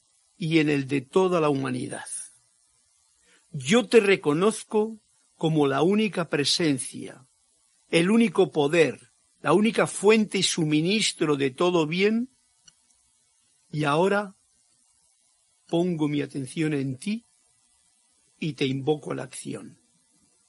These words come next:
Asume el mando de mi atención, de mis cuerpos emocional, mental, etérico y físico que conscientemente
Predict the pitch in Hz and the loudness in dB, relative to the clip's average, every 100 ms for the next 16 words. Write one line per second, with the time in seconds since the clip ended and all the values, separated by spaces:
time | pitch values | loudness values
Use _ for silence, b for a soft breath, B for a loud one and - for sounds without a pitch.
0 | _ b b b _ 156 - 220 220 208 | _ b b b _ -4 -2 0 2 2
1 | 175 175 185 147 113 107 - - 120 123 | 2 0 0 -2 -6 -14 -16 -14 -12 -10
2 | 113 - 113 113 - 135 98 87 - _ | -12 -12 -14 -14 -10 -10 -10 -18 -20 _
3 | _ _ _ _ - 143 135 135 - 190 | _ _ _ _ -8 -6 -4 -6 -2 4
4 | 196 185 - 180 - - _ _ 135 127 | 4 4 -2 -2 -4 -14 _ _ -10 -10
5 | 120 - 120 147 165 180 180 _ _ _ | -10 -10 -4 -2 -2 -6 -14 _ _ _
6 | _ _ - 110 110 110 - 156 165 156 | _ _ -16 -16 -16 -10 -4 -4 -4 -10
7 | 175 _ _ _ _ _ - 120 - 170 | -18 _ _ _ _ _ -18 -16 -6 -4
8 | 175 175 - 180 175 160 _ _ _ _ | -2 -4 -8 -14 -14 -18 _ _ _ _
9 | 143 123 - 202 - 196 - 220 214 _ | -18 -14 -10 -8 -8 -10 -12 -14 -14 _
10 | _ _ _ _ _ _ _ b _ - | _ _ _ _ _ _ _ b _ -12
11 | 135 - 135 131 - - 190 196 160 156 | -12 -10 -10 -8 -8 -4 -2 -2 -2 -4
12 | 151 165 139 - - - | -2 -2 -4 -10 -18 -20